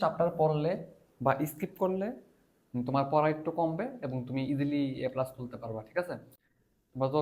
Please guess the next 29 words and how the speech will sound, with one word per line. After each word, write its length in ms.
সব, 120
আমরা 160
তো 100
ম্যাক্সিমাম 400
ফাঁকি 240
ব্যাচ, 120
ঠিক 160
আছে? 120
কম, 120
পড়া 200
যদি 200
কমাই 240
দিই 140
তখন 200
আমরা 180
খুশি 260
হই। 100
তো 80
আসলে 220
কমাই 220
দিলে 160
আসলে 240
নিজেরই 280
লস, 160
এমনিই 240
তো 100
শর্ট 180
সিলেবাস, 320
তারপরে 220